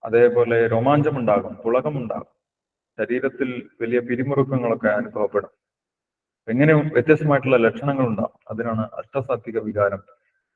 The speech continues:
എന്ന് പറയുന്നത്. അത് കൃത്രിമമായി ഉണ്ടാക്കുന്നതല്ല, പുറമേ നമ്മൾ ആരെങ്കിലും കാണിക്കുന്നതിന് വേണ്ടി കണ്ണുനീര് വരുത്തുന്നതല്ല, അത് യഥാർത്ഥത്തിൽ ഉണ്ടാകുന്നതാണ്. ആ എല്ലാ വികാരങ്ങളും ധ്രുവനിൽ പ്രത്യക്ഷനായി എന്ന് പറയുന്നു. ധ്രുവൻ ദണ്ഡവത് പ്രണാമം ചെയ്തു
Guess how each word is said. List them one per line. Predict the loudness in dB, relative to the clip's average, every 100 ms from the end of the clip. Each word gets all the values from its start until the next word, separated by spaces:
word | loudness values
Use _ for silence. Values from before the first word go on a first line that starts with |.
| -4
എന്ന് | 0
പറയുന്നത്. | 4 2 0 -8
അത് | 2 2
കൃത്രിമമായി | 4 0 2 4 6 8 8
ഉണ്ടാക്കുന്നതല്ല, | 6 6 6 6 4 4 4 -2 -10 _ _ _ _ _ _ 0
പുറമേ | 4 6 6
നമ്മൾ | 4 4
ആരെങ്കിലും | 4 4 0 -4 0
കാണിക്കുന്നതിന് | 0 0 0 0 0
വേണ്ടി | -2 -2 -4
കണ്ണുനീര് | -6 -4 -4 -2 -2
വരുത്തുന്നതല്ല, | -4 -4 -2 2 4 4 0 -12 _ _ _ _ _ _ _ _ _ _
അത് | -4 2 4 4
യഥാർത്ഥത്തിൽ | 2 6 6 6 4 4 2
ഉണ്ടാകുന്നതാണ്. | 6 6 6 4 2 0 -4 -14 _ _ _ _ _ _ _ _ _ _ -2
ആ | 0
എല്ലാ | 2 2
വികാരങ്ങളും | 2 2 2 0 -2 -4 -4
ധ്രുവനിൽ | -2 0 0 0
പ്രത്യക്ഷനായി | -2 -2 -4 -2 0 0
എന്ന് | 0
പറയുന്നു. | -2 -4 -6
ധ്രുവൻ | -6 0 2 2 0 -2
ദണ്ഡവത് | 0 4 6 4
പ്രണാമം | 4 -2 0 0 -2 -10
ചെയ്തു | -10 -10 -8 -10